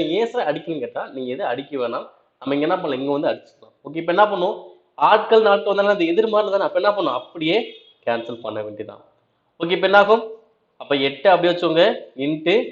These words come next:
எண்பத்தி ஆறு. இந்த நாற்பத்தி by, நாற்பத்தி மூணு by மூணு எப்படி வரும்? மேல வரும்போது தலைகீழா மாறுமா? அப்ப மூணு by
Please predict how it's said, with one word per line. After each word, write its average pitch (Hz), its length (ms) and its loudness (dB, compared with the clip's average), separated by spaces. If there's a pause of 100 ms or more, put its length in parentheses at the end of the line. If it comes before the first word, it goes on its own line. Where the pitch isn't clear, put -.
(240)
எண்பத்தி 156 400 -4 (260)
ஆறு. 143 200 4 (420)
இந்த 170 180 2
நாற்பத்தி 220 400 4
by, 214 100 2 (300)
நாற்பத்தி 202 340 -2
மூணு 202 140 -2
by 196 120 -2
மூணு 190 140 -2
எப்படி 180 160 -4
வரும்? 180 180 -2
மேல 196 140 4
வரும்போது 175 300 -2 (320)
தலைகீழா 220 400 2
மாறுமா? 202 280 2 (580)
அப்ப 135 200 2 (540)
மூணு 240 280 2 (120)
by 175 100 2